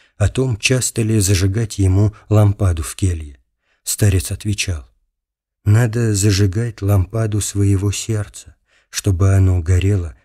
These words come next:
любовью ко Господу Богу». Говорил также старец, что молиться можно иногда устами, иногда умом,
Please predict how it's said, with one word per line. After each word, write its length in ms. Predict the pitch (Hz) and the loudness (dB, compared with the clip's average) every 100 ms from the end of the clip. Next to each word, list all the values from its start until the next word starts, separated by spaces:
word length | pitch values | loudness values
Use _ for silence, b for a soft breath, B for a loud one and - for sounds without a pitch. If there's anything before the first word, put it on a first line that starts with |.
| _ | _
любовью 720 | 101 101 80 113 104 80 78 | 2 2 2 -4 -4 -6 -10
ко 160 | - 92 | -6 -4
Господу 560 | 82 117 - - 85 | -4 -8 -8 -8 -6
Богу». 440 | 80 87 80 76 - _ _ _ _ _ _ _ _ _ _ | -6 -8 -8 -14 -20 _ _ _ _ _ _ _ _ _ _
Говорил 520 | 104 101 101 117 147 | 0 4 4 2 0
также 400 | - 123 107 98 101 | -4 -2 0 0 0
старец, 480 | - 117 104 95 | 0 0 0 0
что 300 | - - 101 | -4 -4 0
молиться 720 | 92 90 104 131 - - 107 B B B | 0 0 -2 -6 -10 -8 -10 B B B
можно 480 | 107 120 107 104 101 - | 2 4 4 2 2 2
иногда 500 | 110 101 90 95 104 | 2 4 2 0 0
устами, 760 | 85 - - 107 113 104 98 B B | 0 -6 -2 0 2 2 0 B B
иногда 420 | 107 101 98 113 | 2 4 2 2
умом, 540 | 110 101 95 90 78 | 4 4 4 0 -6